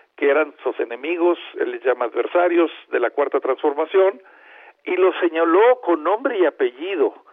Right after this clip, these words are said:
con nombre en el caso de los partidos políticos, decía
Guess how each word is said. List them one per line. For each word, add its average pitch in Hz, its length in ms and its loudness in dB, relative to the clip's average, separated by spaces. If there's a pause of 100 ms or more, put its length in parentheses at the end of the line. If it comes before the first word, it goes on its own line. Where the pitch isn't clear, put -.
(360)
con 143 220 -2
nombre 208 460 2
en 160 80 -2
el 143 120 -4
caso 180 280 0
de 165 60 2
los 147 140 -2
partidos 139 500 -2
políticos, - 680 -4 (420)
decía 127 500 -2